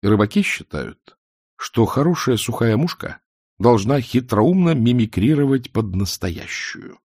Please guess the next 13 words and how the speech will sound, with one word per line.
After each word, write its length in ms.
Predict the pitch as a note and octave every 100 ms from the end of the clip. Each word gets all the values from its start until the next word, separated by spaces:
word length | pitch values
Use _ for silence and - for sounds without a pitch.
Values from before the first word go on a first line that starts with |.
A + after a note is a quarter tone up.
| _ _ _ _ _ _ _
Утром 460 | - E3+ F3+ F#3 -
берут 400 | G2 A#2 G#2+ A#2
одни 260 | A#2 F#2 B1
мушки, 440 | - - - - - -
когда 280 | G#2 G2+ G2
наступает 520 | G2 G2+ F2+ F2 E2
вечер, 400 | D2 - D3+ -
нужны 280 | D3 A#2 D2
другие, 500 | D#2 E3+ G2 A1+ - _ _ _
ну 80 | B3+
и 80 | C#4
так 180 | - E2+
далее. 380 | - - -